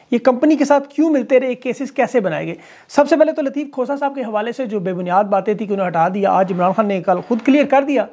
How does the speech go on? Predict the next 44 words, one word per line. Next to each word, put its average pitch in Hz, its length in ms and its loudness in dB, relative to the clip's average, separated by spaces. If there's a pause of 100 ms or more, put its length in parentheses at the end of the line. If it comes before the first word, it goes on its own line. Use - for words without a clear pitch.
(520)
और 233 100 4
अभी 269 220 4
अली 269 140 4
जफर 277 200 2
साहब 302 180 2
से 330 80 -4
भी 302 180 -4
ये 269 100 -2
बात 202 300 0
पूछेंगे। 233 520 -6 (360)
लेकिन 240 200 4
अब 277 180 0
तमाम 302 320 2
केसेस 285 360 -4
को 294 100 -2
इमरान 226 300 0
खान 247 160 -6
के 240 120 -4
अली 214 220 -4
जफर 202 280 0
सुपरवाइज 202 480 0
करेंगे, 233 260 0
पाकिस्तान 220 480 -2
के 202 60 -8
one 202 140 -4
of 202 60 -6
the 190 100 0
finest 220 360 -2
lawyer। 233 260 2 (540)
ये 277 100 4
तीनों 320 340 4
केसेस 294 420 -2
में 277 180 4
अहम 285 220 0
ट्विस्ट 277 320 0
आए 240 120 2
हैं, 254 200 -8
ये 208 120 -2
मैं 233 100 2
आपके 233 200 0
सामने 254 280 -2
तफसील 254 460 0
रखता 233 220 0
हूँ, 226 180 -2